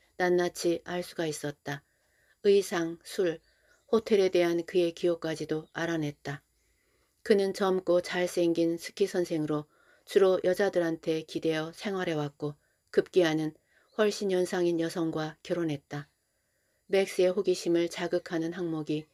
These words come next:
하나 있었다. 이백 마르크짜리의 지불된 수표가 하이센 의사 앞으로 되어 있었다. 진찰료였다. 무슨 진찰이었을까? 그 수표는 디셀도르프에 있는 드레센든 은행에서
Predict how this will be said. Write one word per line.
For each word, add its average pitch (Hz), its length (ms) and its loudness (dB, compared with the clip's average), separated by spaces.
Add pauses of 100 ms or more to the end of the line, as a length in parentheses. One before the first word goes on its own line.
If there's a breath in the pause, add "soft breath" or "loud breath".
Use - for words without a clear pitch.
하나 190 260 -4
있었다. 151 560 -6 (600)
이백 196 300 4
마르크짜리의 170 1000 -2
지불된 170 500 -2
수표가 147 560 -6 (460)
하이센 202 460 2
의사 175 280 0
앞으로 160 380 -6
되어 170 220 -4
있었다. 143 560 -8 (840)
진찰료였다. 165 960 0 (500)
무슨 208 300 0
진찰이었을까? 160 960 -4 (540)
그 202 180 4
수표는 170 580 2 (340 soft breath)
디셀도르프에 185 880 4
있는 160 360 0 (360 soft breath)
드레센든 175 760 2
은행에서 160 720 0